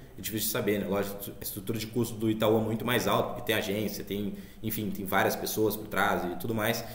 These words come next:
enquanto o Nubank é digital, né? Ele não tem tanto gasto assim, tanto custo, é, quanto os bancos convencionais, que tem agências, tem pessoas, enfim, tem sede, enfim, várias coisas, né? É,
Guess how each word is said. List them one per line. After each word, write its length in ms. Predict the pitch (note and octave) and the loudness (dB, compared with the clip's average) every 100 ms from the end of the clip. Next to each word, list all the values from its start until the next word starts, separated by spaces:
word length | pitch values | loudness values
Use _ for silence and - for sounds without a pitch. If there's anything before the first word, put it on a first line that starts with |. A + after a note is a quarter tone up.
| - | -8
enquanto 260 | C3+ C3 C3 | 0 2 4
o 20 | |
Nubank 420 | C#3 A#2 A#2 B2 C3 | 4 4 4 2 0
é 480 | G#2+ G#2+ G#2 - - | 4 4 2 -8 -8
digital, 640 | G2 A2+ A#2 G2+ F#2 - - | -4 -2 0 0 0 0 -6
né? 140 | E2+ | -6
Ele 100 | F2 | -4
não 120 | G2 | -2
tem 160 | F#2 G2+ | -2 -2
tanto 300 | G2+ G#2 G#2 | 0 -2 0
gasto 380 | G2 F#2+ G2 - | 2 2 2 -2
assim, 300 | - G2+ G#2 - - - | -2 -2 -6 -10 -16 -6
tanto 260 | G2+ G2+ G2+ | -2 -2 -4
custo, 560 | - A#2+ B2+ C3 F#2 - - | 0 2 2 0 -6 -8 -6
é, 540 | F2+ F2 F2 F2 E2+ E2+ G#2 | -2 0 0 -2 -6 -2 0
quanto 420 | G2+ G2+ A#2 G#2+ - | 2 2 0 -2 -4
os 160 | A2+ A2 | -2 0
bancos 460 | F#2+ G2+ G#2 A2 - | 2 2 0 -4 -2
convencionais, 680 | G#2+ G2+ G#2 G#2+ F#2 F#2+ - | -2 -2 0 0 0 0 0
que 100 | - | -4
tem 100 | F3 | -4
agências, 400 | - F2+ F#2 - | -2 -2 -4 -6
tem 140 | - | -6
pessoas, 520 | F2 - F2+ F2 D#2+ | -6 -2 -2 -2 -4
enfim, 240 | E2 F#2 F2 | -8 -10 -8
tem 220 | F2+ F2+ F#2 - - | -6 -6 -8 -10 -12
sede, 720 | - - G2+ G2 E2 D#2+ - - - | -4 0 0 0 -4 -6 -10 -12 -14
enfim, 260 | - F#2+ | -12 -10
várias 300 | E2+ F#2+ F#2+ | -2 0 0
coisas, 400 | - F#2 E2 E2+ | 0 0 0 -4
né? 140 | F2+ F2+ - - - - - | -6 -8 -10 -14 -16 -14 -4
É, 520 | G2 G#2 G#2 G#2 G2+ | 0 2 2 0 -2